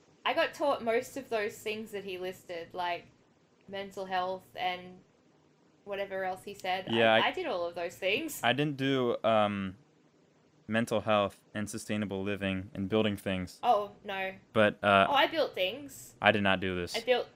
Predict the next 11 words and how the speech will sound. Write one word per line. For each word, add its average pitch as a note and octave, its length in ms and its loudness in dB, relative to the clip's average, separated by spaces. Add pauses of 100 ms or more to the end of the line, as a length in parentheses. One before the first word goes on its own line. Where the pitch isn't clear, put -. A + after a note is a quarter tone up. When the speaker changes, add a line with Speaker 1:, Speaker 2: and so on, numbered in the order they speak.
(280)
Speaker 1:
I A#3 120 0
built B3+ 280 2
a A3 180 0
spice G#3+ 400 -6
rack - 240 -8 (140)
one F#3 220 -16
time. G#2 440 -12
Speaker 2:
Ooh, B2+ 460 2
spicy. A2+ 640 4 (120)
Speaker 1:
<laughs> - 640 -20
Speaker 2:
Uh, A2 260 2